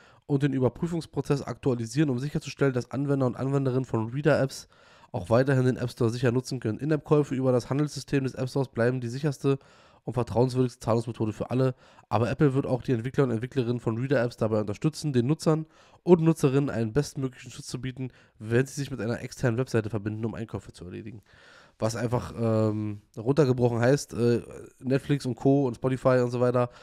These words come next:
dürfen ab Anfang zweiundzwanzig dann, wenn das dann alles durch ist, äh, quasi jetzt auch wieder verlinken und auf eine Webseite verlinken und da dann auch ein Abo abschließen, ne? Also, äh,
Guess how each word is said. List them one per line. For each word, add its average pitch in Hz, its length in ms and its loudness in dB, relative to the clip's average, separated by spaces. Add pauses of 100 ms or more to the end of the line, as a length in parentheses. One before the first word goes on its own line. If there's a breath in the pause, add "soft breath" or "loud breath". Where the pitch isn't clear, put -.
(260 loud breath)
dürfen 135 260 8
ab - 260 -4 (120)
Anfang 123 360 0
zweiundzwanzig 117 580 0
dann, 117 180 -2
wenn 113 100 -2
das 113 140 -2
dann 107 160 -2
alles 104 180 -4
durch 127 200 -2
ist, 127 240 -6 (420 soft breath)
äh, 110 140 -4
quasi 113 360 0
jetzt 113 200 0
auch 110 180 0
wieder 113 160 2
verlinken 135 560 -2
und 113 220 -8
auf 107 160 -6
eine 110 100 -2
Webseite 117 380 2
verlinken 117 400 -2
und 107 120 -4
da 104 120 0
dann 107 240 -2 (400 soft breath)
auch 113 160 -4
ein 117 80 -2
Abo 101 240 -4
abschließen, - 480 -12 (200)
ne? 101 220 -10 (140)
Also, 101 500 -4 (840 soft breath)
äh, 107 320 -2